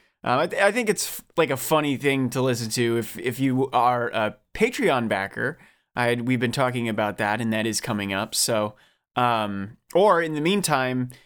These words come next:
if you just wanna hear it, you know, tweet at me at Colin McIsaac. That's two A's in McIsaac. You know, uh, hey, hey, start that Patreon,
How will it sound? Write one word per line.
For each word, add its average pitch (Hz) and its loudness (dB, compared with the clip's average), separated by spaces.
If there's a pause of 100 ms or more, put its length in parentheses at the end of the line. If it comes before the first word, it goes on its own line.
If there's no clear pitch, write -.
(240)
if 127 -4
you 139 2
just 135 -2
wanna 139 2
hear 139 2
it, 107 -4
you 123 -4
know, 113 -2
tweet 139 0
at 120 2
me 110 -4
at 113 -2
Colin 117 -2
McIsaac. 110 -2 (400)
That's - -10
two 120 0
A's 107 0
in 107 -2
McIsaac. 101 -6 (360)
You 143 -2
know, 147 0 (220)
uh, 180 -10 (100)
hey, 160 0
hey, 151 2 (440)
start 123 0
that 160 2
Patreon, 170 2